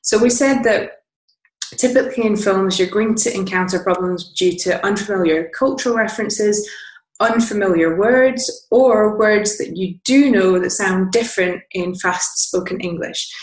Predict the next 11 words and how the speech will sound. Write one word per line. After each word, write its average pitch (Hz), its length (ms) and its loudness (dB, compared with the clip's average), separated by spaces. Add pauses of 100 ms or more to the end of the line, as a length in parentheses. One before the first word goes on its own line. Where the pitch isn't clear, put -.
(120)
So - 140 -2
in 208 100 2
today's 262 380 4
video, 202 320 2
we're 185 140 0
focusing 202 640 -4
on 185 160 -2
that 180 200 -2
last - 840 0 (440)
situation 170 1040 0
with 180 220 -2